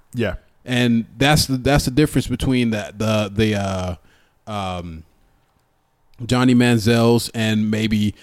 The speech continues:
Speaker 2: the Warwick Dunn's.
Speaker 1: Yes.
Speaker 2: Because Warwick Dunn came from nothing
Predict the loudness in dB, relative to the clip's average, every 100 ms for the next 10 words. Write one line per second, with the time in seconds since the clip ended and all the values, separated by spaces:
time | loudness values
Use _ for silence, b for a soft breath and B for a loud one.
0 | b -4 2 4 4 2 0 0 0 -4
1 | -8 -10 -14 _ -8 -8 -8 -16 -10 -4
2 | -2 -2 2 2 2 2 2 2 0 0
3 | 0 2 2 -2 -10